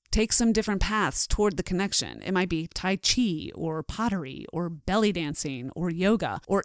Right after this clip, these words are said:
intimacy that is truly vulnerable or breath work, meditation, even journaling that reconnected them or began them on that journey. Or maybe, maybe they just started paying attention, being aware, and being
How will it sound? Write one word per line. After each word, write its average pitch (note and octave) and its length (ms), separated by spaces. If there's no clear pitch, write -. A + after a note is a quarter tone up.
intimacy A#3 640
that D3 160
is E3 180
truly G3+ 540
vulnerable D#3 840
or A3 380
breath G3 420
work, C#3 420
meditation, A3 880
even D4 360
journaling G3+ 720
that F#3+ 200
reconnected G3+ 1200
them E3+ 300
or F#3 100
began F#3 440
them F3+ 160
on E3 120
that C3 180
journey. F3+ 340
Or C4+ 80
maybe, C#4 640
maybe F4 400
they A#3+ 140
just B3 180
started C4 360
paying C4 280
attention, F#3 800
being B3+ 380
aware, G#3 640
and F#3 160
being G3+ 300